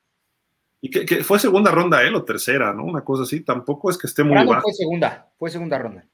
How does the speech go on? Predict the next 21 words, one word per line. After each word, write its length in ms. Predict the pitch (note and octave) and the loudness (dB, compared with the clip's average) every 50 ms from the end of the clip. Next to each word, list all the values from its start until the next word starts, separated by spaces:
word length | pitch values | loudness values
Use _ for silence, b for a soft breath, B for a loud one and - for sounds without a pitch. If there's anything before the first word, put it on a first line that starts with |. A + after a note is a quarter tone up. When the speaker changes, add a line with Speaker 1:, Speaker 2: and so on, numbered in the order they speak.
| _ - - - | _ -20 -14 -12
Speaker 1:
Y 100 | C#3 A#2+ | -6 -2
viene 200 | A2+ C3+ E3 G3+ | 0 2 4 4
de 120 | D#3 A#2+ | 4 2
Texas 520 | A#2+ C#3 D#3 F#3 F3 - D#3 B2 A#2 A2+ - | 2 2 2 2 2 2 2 2 2 2 0
también, 340 | - G#2+ A#2 D#3 A#3 B3+ F3+ | -4 -2 -2 -2 -2 0 0
o 40 | |
sea, 160 | - D3 C#3+ D3+ | 2 2 2 2
una 200 | D#3+ A3+ D#4 D4+ | 0 -2 -4 -6
escuela 420 | D4 - - B3+ C4+ C4+ B3+ A#3 | -6 -4 -2 0 0 0 0 0
re-, 260 | G3 E3+ E3 E3 E3+ D3+ | 0 0 0 0 -2 -4
bastante 420 | C#3+ C3+ B2 - F#3+ G#3 G#3+ - | -4 -4 -2 -2 -2 -2 -2 -4
aceptable, 520 | G3+ - - - - - G#3 A3 F3+ C3+ C3 | -6 -6 -6 -6 -2 0 0 2 2 2 0
¿no? 140 | E3 A3 G3 | 0 0 0
Digo, 240 | C#3+ D3 C#3+ C3 C3 | 2 4 4 4 4
no 180 | B2+ C3 C#3 D3 | 4 4 4 4
es 200 | D3+ D3+ C#3+ - - | 4 2 0 -2 0
top 260 | D#3 E3 E3+ - - | 0 0 0 0 0
ahorita, 520 | - D3+ E3 E3 E3+ E3 E3+ F#3 F#3 F3 | 2 4 6 6 6 4 4 2 0 2
pero 340 | - A#2+ G#2+ G#2 G2 F2+ _ _ _ _ _ _ _ _ _ _ _ _ _ _ _ _ _ _ | 0 0 0 -2 -4 -8 _ _ _ _ _ _ _ _ _ _ _ _ _ _ _ _ _ _
muy 140 | - C#3 C#3 | -2 -2 -2
aceptable. 500 | - - - - A#2+ A#2+ C3 A#2+ G#2+ | -2 -4 -6 -2 -2 0 0 -2 -4